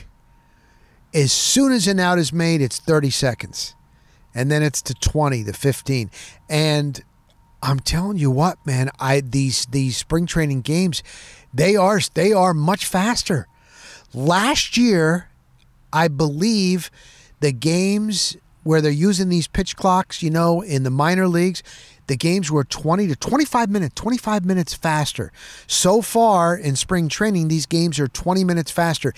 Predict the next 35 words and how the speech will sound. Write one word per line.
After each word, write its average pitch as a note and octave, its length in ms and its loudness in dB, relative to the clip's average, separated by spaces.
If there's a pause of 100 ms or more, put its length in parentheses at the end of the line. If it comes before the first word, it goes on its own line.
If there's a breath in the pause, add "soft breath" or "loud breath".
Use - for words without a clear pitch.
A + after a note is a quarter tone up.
(400 loud breath)
It C#4 140 -2
just F#4 240 0
moves G#4 340 2
faster. D4 720 0 (360 loud breath)
Now, B3 180 0
I C4+ 100 0
know E4+ 320 2
that D#4 100 0
there's C4 220 2
a B3+ 60 2
lot D#4+ 320 2
of D#4+ 80 -2
you C#4 340 0
old C4 360 2
timers C4+ 520 -2
that F3 180 -4
can't F#3 300 -2
stand C#4 600 -2
it. A#3+ 200 0 (760 soft breath)
Horrible. A#3+ 1040 2 (220)
Oh, A#3 200 4
I've C4+ 180 2
seen G3 340 -2
it. G3+ 160 -4 (200)
I, A3+ 140 0
I, G#3 340 2
I G#3 40 4
had G3+ 100 2
a F3+ 60 2
video, F3+ 400 2
you G3+ 120 0
know, F#3 80 2
I D#3+ 120 2
post F3 460 -2
and C#3+ 140 -4